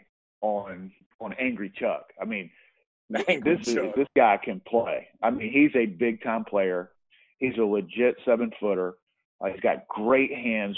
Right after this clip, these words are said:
Speaker 1: great feet. Just got a, he's got a really good feel, uh,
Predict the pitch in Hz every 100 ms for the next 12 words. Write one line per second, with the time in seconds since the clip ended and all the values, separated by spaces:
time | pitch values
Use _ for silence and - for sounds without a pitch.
0 | - 113 135 143 - - 117 110 107 101
1 | _ _ _ _ 156 165 202 147 117 139
2 | 135 190 135 127 151 127 123 - - 117
3 | 143 92 87 _ _ _ _ -